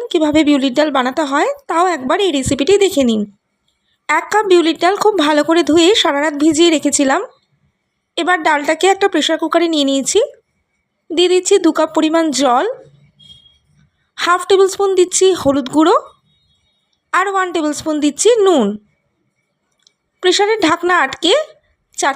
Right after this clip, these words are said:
থেকে পাঁচখানা সিটি দিয়ে নেব। এখন ডালটা খুব ভালো করে সিদ্ধ হয়ে গেছে, খুব ভালো করে ডালটাকে ঘেঁটে দিচ্ছি।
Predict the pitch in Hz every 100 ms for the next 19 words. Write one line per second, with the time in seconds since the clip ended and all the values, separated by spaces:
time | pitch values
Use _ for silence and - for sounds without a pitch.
0 | - 311 381 311 - 302 480 508 370 277
1 | 262 214 185 214 - _ _ _ _ _
2 | _ _ - - - _ _ _ 370 381
3 | 440 381 349 370 392 392 320 330 339 349
4 | 349 277 359 349 349 302 285 - 523 554
5 | - 415 285 302 302 320 294 269 277 330
6 | 269 269 311 277 247 -